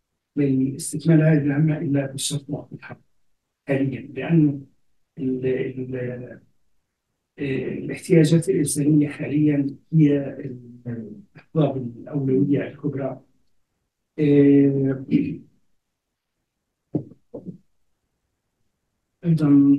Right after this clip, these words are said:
كنت، آه، أقوم بالسير بالمستوى. طب، شهادة تعليم آثار أثناء الحرب، والدكتور معين صالح. دكتور معين، آه، كتب مقالة، آه، قبل أسبوع من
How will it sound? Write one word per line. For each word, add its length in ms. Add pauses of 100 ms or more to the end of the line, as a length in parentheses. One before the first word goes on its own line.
(120)
كنت، 360
آه، 400 (1200)
أقوم 260
بالسير 300
بالمستوى. 960 (500)
طب، 280 (280)
شهادة 440
تعليم 420
آثار 380
أثناء 320
الحرب، 360
والدكتور 560
معين 140
صالح. 320 (1120)
دكتور 400
معين، 760
آه، 220
كتب 520
مقالة، 600
آه، 640 (320)
قبل 220 (100)
أسبوع 600 (160)
من 580